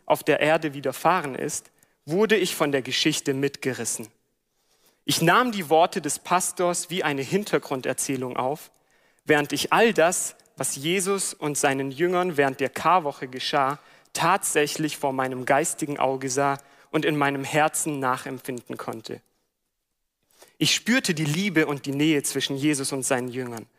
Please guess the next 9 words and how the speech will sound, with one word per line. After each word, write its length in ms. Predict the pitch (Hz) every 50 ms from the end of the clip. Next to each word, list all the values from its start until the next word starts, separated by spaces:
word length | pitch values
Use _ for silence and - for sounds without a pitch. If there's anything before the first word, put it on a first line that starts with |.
| _ _ _ _ _
beim 160 | _ 127 131 135
letzten 420 | 147 165 175 - - - 160 160
Abendmahl. 720 | - 139 135 139 135 135 120 - 123 117 113 - - 123 - _ _ _ _ _ _ _ _ _
Ich 120 | 147 -
spürte 360 | - - - 220 226 - 196
die 100 | 147 151
Traurigkeit, 800 | - - - 170 175 190 190 160 147 - - - - 127 113 107 - -
die 60 | 139
Enttäuschung, 760 | 135 127 - - - 165 170 180 180 - - 135 120 107